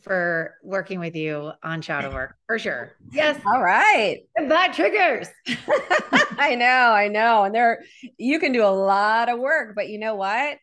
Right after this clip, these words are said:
Speaker 2: It, when you see it shifting things in your life without even know, like, trying to make it shift, you know, it's just doing this work. And all of a sudden you're like, "Whoa, what?" Relationships change, that even people you don't really spend a lot of time with,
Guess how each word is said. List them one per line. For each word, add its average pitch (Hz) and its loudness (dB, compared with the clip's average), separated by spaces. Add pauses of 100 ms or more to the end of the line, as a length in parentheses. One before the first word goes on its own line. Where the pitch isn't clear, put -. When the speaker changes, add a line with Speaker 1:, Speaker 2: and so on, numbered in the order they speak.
(220)
Speaker 2:
It, 202 -12
when 220 -8
you 247 -6
see 277 -4
it 269 -2
shifting 254 -8
things 269 -8
in 226 -6
your 190 -4
life 175 -2
without 202 -2
even 214 -8
know, 196 -8
like, 175 -8
trying 180 -8
to 190 -16
make 175 -10
it 151 -12
shift, 185 -4
you 226 -6
know, 220 -4
it's 185 -6
just - -12
doing 180 -4
this 180 -8
work. 175 -6 (420)
And 185 -2
all 190 0
of 185 -6
a 190 -14
sudden 208 -6
you're 190 -2
like, 165 -4
"Whoa, 185 -8
what?" 175 -8 (140)
Relationships 175 -6
change, 190 -2
that 151 -4 (140)
even 175 -6
people 180 -4
you 160 -4
don't 156 -8
really 165 -8
spend 160 -8
a - -6
lot 135 -2
of 135 -10
time 151 -8
with, 453 -2